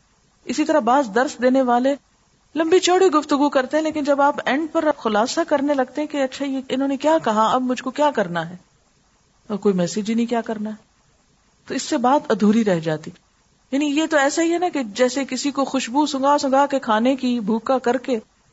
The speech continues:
اور پھر کچھ کھلائے بغیر آپ آ جائیں۔ عام طور پہ ہمارے درس دینے کا انداز یہ ہوتا ہے، خوب جذبات ابھارے لوگوں کے، خوب جوش دلایا، خوب ان کو باتیں کہیں، حتیٰ کہ وہ پریپیئر ہو گئے کہ اچھا پھر اب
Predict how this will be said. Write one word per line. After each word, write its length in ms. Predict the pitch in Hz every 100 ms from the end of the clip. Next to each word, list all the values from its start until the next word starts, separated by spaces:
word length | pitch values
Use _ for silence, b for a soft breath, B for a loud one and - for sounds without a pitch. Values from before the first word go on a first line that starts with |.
| _ _ _ _
اور 160 | - 226
پھر 160 | 233
کچھ 240 | 254 269 -
کھلائے 300 | 240 240 247
بغیر 260 | 226 208
آپ 180 | 208 190
آ 80 | 175
جائیں۔ 220 | 165 175 _ _ _ _ _ _ _
عام 180 | 240 262
طور 160 | 254 277
پہ 120 | 262
ہمارے 240 | 240 226
درس 280 | 214 208 196
دینے 180 | 190 196
کا 100 | 190
انداز 340 | 175 170 170
یہ 60 | 165
ہوتا 200 | - -
ہے، 120 | - _ _ _ _ -
خوب 260 | 339 254
جذبات 440 | 226 214 214 208 202
ابھارے 320 | 175 180 185
لوگوں 320 | 175 170 165
کے، 160 | - -
خوب 340 | - 294 285 202
جوش 260 | 233 226 190
دلایا، 300 | 208 180 - -
خوب 320 | - 285 247
ان 120 | 254
کو 120 | 240
باتیں 320 | 233 196 196 190
کہیں، 220 | 180 175 _ _ _ _ _ _ _ 254
حتیٰ 220 | 254 277
کہ 60 | 254
وہ 100 | 247
پریپیئر 420 | 226 233 269 269
ہو 180 | 233 214
گئے 100 | 214
کہ 80 | 208
اچھا 280 | 214 - 208
پھر 260 | - 247
اب 140 | 220